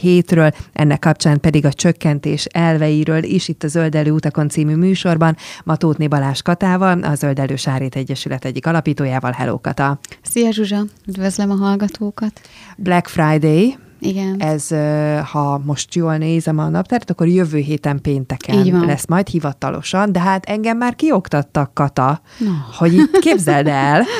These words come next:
Speaker 2: <laughs>
Speaker 1: hogy, ö, itt nem csak Black Friday-ról beszélünk, hanem már Black Novemberről beszélünk.
Speaker 2: Ezt akartam én is mondani, és ott milyen Blue Friday-t is láttam.
Speaker 1: Na, az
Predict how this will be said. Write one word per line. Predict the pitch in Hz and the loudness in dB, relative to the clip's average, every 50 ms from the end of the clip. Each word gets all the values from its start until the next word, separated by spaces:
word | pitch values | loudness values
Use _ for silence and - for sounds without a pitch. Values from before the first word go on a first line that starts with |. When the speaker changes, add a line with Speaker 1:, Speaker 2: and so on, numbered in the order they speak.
| 381 349 349 - - | 0 0 0 -2 -2
Speaker 2:
<laughs> | - 214 - - - - - - - - | -4 -4 -4 -6 -10 -12 -14 -10 -4 -2
Speaker 1:
hogy, | 208 208 202 208 220 | 0 0 2 2 2
ö, | 220 220 | 2 2
itt | 214 214 202 | 2 2 2
nem | 247 277 277 240 | 0 0 0 0
csak | - 220 190 | 0 0 2
Black | 180 190 175 165 - | 4 4 2 2 2
Friday-ról | - 190 180 160 165 160 165 160 156 165 160 | 0 2 2 4 4 4 4 4 4 4 4
beszélünk, | 147 160 165 - - 180 160 160 170 170 - | 4 2 2 2 4 4 4 4 4 2 2
hanem | 185 170 170 170 | 2 2 4 4
már | 170 165 | 2 2
Black | 160 170 165 175 - | 2 2 0 0 0
Novemberről | 180 185 180 170 160 147 147 143 143 143 143 143 139 139 135 | 0 0 2 2 0 0 0 0 2 2 2 2 2 0 0
beszélünk. | 135 226 - - 254 294 320 285 | -2 -2 0 2 2 2 2 2
Speaker 2:
Ezt | - | 0
akartam | 262 196 - 208 196 185 - 202 | 0 0 0 0 0 0 -2 -2
én | 208 226 220 | 0 0 0
is | 185 170 - | 0 -2 -2
mondani, | 185 190 202 208 | 0 0 0 0
és | 202 - | 0 0
ott | 214 202 202 | -2 -2 -2
milyen | 208 196 196 185 175 180 | -2 -2 -2 -2 -2 0
Blue | 196 240 277 247 | 2 2 2 2
Friday-t | 202 - - 165 151 151 151 156 151 - - - | 0 -2 -4 -4 -4 -4 -4 -4 -6 -8 -8 -10
is | 165 156 - | -8 -8 -8
láttam. | - - - 165 151 - - - - - 175 160 - _ _ _ | -8 -8 -8 -10 -12 -14 -12 -10 -10 -8 -10 -10 -14 _ _ _
Speaker 1:
Na, | - 175 196 262 294 | -4 0 2 2 2
az | - - 196 180 170 | 2 2 2 2 2